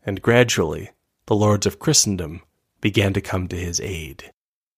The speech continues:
Christians arrived at the siege of Acre in waves. Probably Hugh Canefre traveled there with a Genoese contingent,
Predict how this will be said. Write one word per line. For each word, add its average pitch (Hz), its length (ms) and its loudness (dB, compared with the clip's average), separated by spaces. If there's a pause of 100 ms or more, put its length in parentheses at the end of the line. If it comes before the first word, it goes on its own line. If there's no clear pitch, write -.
(1040)
Christians 160 720 0
arrived 113 640 4
at - 100 -2
the 107 80 0
siege 113 500 2
of 101 220 0
Acre 98 520 -6 (140)
in 101 300 -6
waves. 90 760 -6 (1120)
Probably 151 400 2
Hugh 135 240 0
Canefre 110 500 -2
traveled 104 440 2
there 98 120 2
with 101 160 0
a 98 60 4
Genoese 107 640 2
contingent, - 720 -8